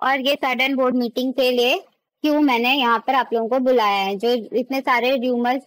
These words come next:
बाहर market में फैल रहे हैं, उससे हमारी company को जो है बहुत great loss हुआ है करके वो सारे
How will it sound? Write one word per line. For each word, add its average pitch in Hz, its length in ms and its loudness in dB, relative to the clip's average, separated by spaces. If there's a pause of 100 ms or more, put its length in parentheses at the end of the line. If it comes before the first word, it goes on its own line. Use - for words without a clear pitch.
बाहर 240 400 -2
market 240 380 -2
में 269 80 -4
फैल 214 260 -2
रहे 240 100 -2
हैं, 311 80 0
उससे - 160 -4
हमारी 247 480 0
company 240 400 -4
को 240 140 0
जो 233 140 0
है 247 140 4
बहुत 277 200 -2
great 233 340 0
loss 220 360 -2
हुआ 220 80 0 (140)
है 214 160 -4
करके - 380 -8 (440)
वो 311 140 2
सारे 294 340 -2